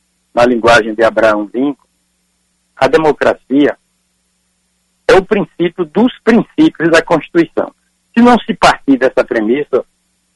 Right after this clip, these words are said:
ninguém vai entender a Constituição. Se ninguém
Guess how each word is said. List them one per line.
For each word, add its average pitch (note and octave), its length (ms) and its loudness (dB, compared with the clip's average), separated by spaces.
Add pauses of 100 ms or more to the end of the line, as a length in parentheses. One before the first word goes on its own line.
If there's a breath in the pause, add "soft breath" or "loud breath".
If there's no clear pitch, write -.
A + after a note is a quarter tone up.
(180)
ninguém G3+ 520 2
vai G#3 120 4
entender D#3 460 2
a C3+ 40 -2
Constituição. - 640 -4
Se - 140 -6
ninguém F#3 300 -2